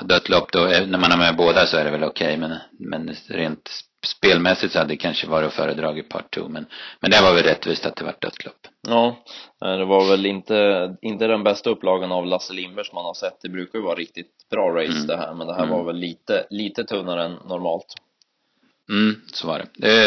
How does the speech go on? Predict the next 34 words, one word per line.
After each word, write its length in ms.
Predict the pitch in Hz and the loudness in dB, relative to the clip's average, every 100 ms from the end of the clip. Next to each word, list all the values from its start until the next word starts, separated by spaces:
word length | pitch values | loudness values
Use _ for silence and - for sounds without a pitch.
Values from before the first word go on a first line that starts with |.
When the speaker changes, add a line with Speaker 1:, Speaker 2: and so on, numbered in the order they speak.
| 107 | 8
Speaker 1:
Eh, 60 | 104 | 6
Rondine 340 | 113 110 107 | 6 6 6
Dasolo 440 | 104 104 - 95 87 | 6 4 4 2 4
var 200 | 85 85 | 2 2
bra 300 | 82 82 78 | 2 2 2
bakom, 400 | 78 78 85 82 | -2 -6 -6 -4
den, 260 | 80 80 | -2 -2
den 180 | 80 78 | -2 -2
har 120 | 78 | -4
ju 160 | 76 76 | -6 -4
jäkla 420 | 78 76 - - | -4 -4 -4 -8
fin 260 | - 85 78 | -8 -12 -14
form. 200 | - - _ _ _ _ - _ - | -18 -20 _ _ _ _ -20 _ 2
Speaker 2:
Ja, 300 | 113 113 113 110 | 6 6 4 -4
ja, 140 | 101 104 | -4 -2
den 300 | 104 95 90 | -2 -6 -6
gick, 400 | 90 90 _ - | -8 -8 _ -10
eh, 180 | 87 90 | -8 -4
bra, 220 | 90 87 | -4 -4
borde, 400 | 87 90 92 82 104 | -4 -4 -4 -4 -4
borde 220 | 107 104 117 | 0 0 0
få 100 | 101 | 0
vinna 240 | 92 92 | 2 2
lopp 140 | 107 - | 2 0
snart 280 | - 67 - | -6 -10 -8
den. 140 | - 73 _ _ _ _ - | -10 -10 _ _ _ _ -4
Speaker 1:
Mm, 240 | 104 123 123 - | -2 -2 -4 -16
det 180 | 95 - | -14 -12
känns 200 | - - | -14 -14
det 100 | - | -20
som. 100 | - _ _ _ _ _ _ _ _ _ - | -20 _ _ _ _ _ _ _ _ _ -16
Speaker 2:
Eh, 220 | - 85 | -12 -8
V 160 | 90 90 | -2 -2
sjuttiofem 520 | - 101 101 107 101 | -4 -6 0 2 0